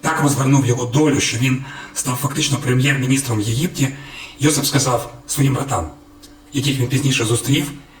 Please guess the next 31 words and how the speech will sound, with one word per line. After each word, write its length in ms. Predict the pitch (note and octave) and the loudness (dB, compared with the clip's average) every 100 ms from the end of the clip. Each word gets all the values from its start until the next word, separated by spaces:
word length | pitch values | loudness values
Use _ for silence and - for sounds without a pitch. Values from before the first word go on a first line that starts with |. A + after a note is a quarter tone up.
| - - - - - | -20 -20 -20 -14 -2
«Е, 380 | C3 B2+ B2+ - - A2+ | 2 2 0 -4 -10 2
ви 340 | C#3 F3 F#3+ - - - - | 4 4 2 -4 -14 -20 -6
задумували 640 | - C3+ D3 D#3 D3+ C#3+ | -2 2 2 2 4 2
проти 240 | C#3 A#2 A#2 | 2 -2 -2
мене 340 | B2 B2+ B2 - | 0 0 -2 -6
зло, 360 | G2 G#2+ F#2 D2+ - - - - - - - | -4 0 -2 -2 -14 -20 -20 -20 -20 -20 -6
але 260 | - B2+ G2+ | 0 2 2
Бог 480 | F#2+ B2+ C3 - - - - | 0 2 2 0 -4 -16 -8
повернув 600 | C3+ A#2+ A2+ G2+ A#2+ B2 - - | 0 2 2 0 0 -2 -8 -12
це 380 | - - G2 F#2+ - - | -4 -2 0 -2 -8 -4
на 240 | A2 A2+ | -2 0
добро». 320 | A2+ G#2 E2+ - - - - - - - - - - | -2 -4 -4 -6 -18 -20 -20 -20 -20 -16 -14 -10 0
І 60 | |
нам 160 | D#3 F#3+ | 2 2
з 80 | D#3+ | 2
вами 260 | E3 D3 | 4 2
треба 240 | - D#3 C#3 | 2 0 2
пам'ятати, 540 | C3+ B2 C3 D#3 D3+ | 2 2 2 0 0
що 360 | - - B2 A2+ - - - - | 0 2 2 0 -6 -16 -16 -4
зло, 340 | B2 C3+ D3+ | 2 4 6
яке 200 | E3 C#3+ | 4 2
трапилось, 460 | D3 C3+ - F2 - | 0 0 0 -2 -4
в 60 | D#3 | -2
тому 140 | D#3 | 0
числі 260 | - C3+ C3+ | 0 0 0
з 100 | B2 | 0
нами, 260 | A2 F2 E2+ | -2 -2 0
в 20 | |
нашій 260 | A#2 C#3 - | 0 2 0
країні, 420 | C#3+ C#3 G#2+ F2 - - - - - - - | 2 2 0 -4 -12 -18 -18 -14 -14 -12 -2
знаходиться, 840 | A#2+ C#3 F3+ F3 - D3+ C#3+ C#3 | 2 2 2 0 0 2 2 0